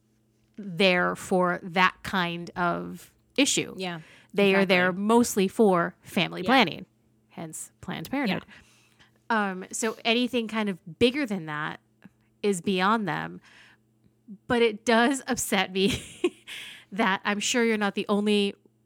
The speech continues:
Speaker 1: person who's ever gone to Planned Parenthood where it's been something beyond their scope and are told, "Oh, don't worry about it. It seems like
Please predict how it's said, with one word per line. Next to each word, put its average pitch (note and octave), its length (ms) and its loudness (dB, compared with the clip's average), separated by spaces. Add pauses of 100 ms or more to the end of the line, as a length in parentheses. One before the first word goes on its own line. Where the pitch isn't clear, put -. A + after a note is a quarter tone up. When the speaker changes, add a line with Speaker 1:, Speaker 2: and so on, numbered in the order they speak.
Speaker 1:
person F#3+ 340 0
who's F#3 140 -2
ever F3+ 240 -2
gone F3+ 360 0
to F#3+ 100 -6
Planned F3 320 -4
Parenthood E3+ 500 -6
where F3 400 -4
it's - 160 -12
been F#3 160 -8
something F3+ 400 -8
beyond E3+ 380 -2
their E3+ 100 -6
scope F#3 500 -4 (500)
and F#3+ 140 -4
are F3+ 80 -4
told, F3+ 540 -4 (120)
"Oh, A#3+ 100 -6
don't G#3 140 4
worry F#3+ 140 2
about - 220 -2
it. - 120 -12 (140)
It F#3+ 160 -4
seems F#3 300 -2
like F3 120 -2